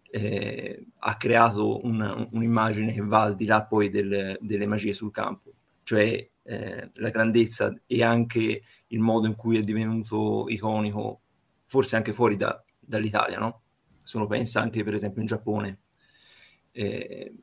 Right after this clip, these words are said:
la popolarità secondo me si lega anche a questo superare il, il mero ruolo di calciatore, e a Firenze è rimasto anche questo. Forse questo si lega anche al, all'incontro con la fede buddista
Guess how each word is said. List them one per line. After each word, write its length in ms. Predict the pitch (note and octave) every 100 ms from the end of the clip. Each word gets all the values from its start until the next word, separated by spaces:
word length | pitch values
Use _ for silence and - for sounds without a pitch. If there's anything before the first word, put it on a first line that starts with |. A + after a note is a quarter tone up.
| _ _ _ _ -
la 60 | A#2+
popolarità 560 | A2 A#2 A2+ A#2 A2+
secondo 320 | A2 A#2 A2 A2
me 320 | A2 A2 - _
si 260 | - - A#2
lega 240 | A#2 A2+
anche 200 | A2+ G#2+
a 40 | G2+
questo 280 | A2 - A2+
superare 720 | - G#2+ A2 A2+ G#2+ G2 - _ _ -
il, 720 | G#2 G#2 - - - - -
il 100 | G#2+
mero 220 | G#2+ G#2 G#2+
ruolo 240 | A2 G#2+
di 60 | G#2+
calciatore, 600 | A2+ B2 A2 A2 A2 A2+
e 120 | A#2+
a 60 | A2
Firenze 540 | A2 A#2 A2+ A2+ G#2+ - _
è 140 | - A2
rimasto 420 | A2+ G#2+ G#2+ G#2+
anche 160 | G#2
questo. 400 | G2+ G#2 - - -
Forse 800 | - C3 C3+ A#2+ - B2 B2 - _ - - - - - - -
questo 280 | A#2+ A#2
si 160 | A2 G#2+
lega 260 | A2 A2+ A2+
anche 480 | A2 G#2+ G#2+ G#2+
al, 720 | - G2+ G#2 G#2+ G#2+ G#2 G2+ -
all'incontro 460 | A2 A2+ A2+ G#2+ A2
con 80 |
la 60 | G#2+
fede 200 | G#2+ G#2
buddista 600 | G#2+ G2+ G#2 - G#2+